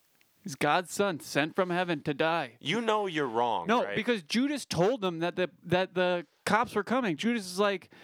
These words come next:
Speaker 1: "Hey, I told them that you're here. They're coming." And he stayed there.
Speaker 2: So let's just dial back. So you're saying that sacrifice cannot be voluntary?
Speaker 1: Is that what I'm saying?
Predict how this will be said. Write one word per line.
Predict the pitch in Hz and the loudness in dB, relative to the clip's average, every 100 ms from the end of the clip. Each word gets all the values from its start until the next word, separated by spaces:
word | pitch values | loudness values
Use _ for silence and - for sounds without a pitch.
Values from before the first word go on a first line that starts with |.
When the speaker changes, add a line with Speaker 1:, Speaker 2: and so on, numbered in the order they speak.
| - | -6
Speaker 1:
"Hey, | - 220 | 2 2
I | 190 | 2
told | 175 196 226 | 0 0 0
them | 170 156 135 - | 0 -2 -2 0
that | 160 170 | 0 2
you're | 175 | 0
here. | 175 185 127 - | 0 -2 -2 0
They're | 151 | 0
coming." | 151 175 147 127 | 0 0 -2 -2
And | 156 | -2
he | 180 214 | 0 -2
stayed | - 226 269 220 | -2 0 0 0
there. | 214 143 - | 0 -2 -6
Speaker 2:
So | - | -4
let's | 165 - | -4 0
just | 196 165 | -2 2
dial | 165 151 143 | 2 2 0
back. | 120 92 - - | -2 -2 -4 -8
So | - 139 | -2 -2
you're | 180 | -2
saying | - 143 135 117 110 - - - | -2 0 0 -2 -6 -10 -10 -2
that | 110 110 - | 0 0 -4
sacrifice | - 127 139 147 127 117 104 - - | 0 0 0 -2 0 0 0 -4 -8
cannot | - 110 107 107 107 113 - 104 | -2 -2 2 2 2 -2 -6 -4
be | 110 101 95 95 - | -2 0 -2 -4 -2
voluntary? | 95 95 92 82 78 78 - _ _ _ _ _ _ _ _ _ _ _ _ _ _ _ _ _ _ _ _ _ - - | 0 0 -4 -4 -6 -6 -14 _ _ _ _ _ _ _ _ _ _ _ _ _ _ _ _ _ _ _ _ _ -14 -6
Speaker 1:
Is | 131 | -2
that | 151 | -2
what | 185 | -2
I'm | 185 | -4
saying? | 202 190 196 | -4 -4 -8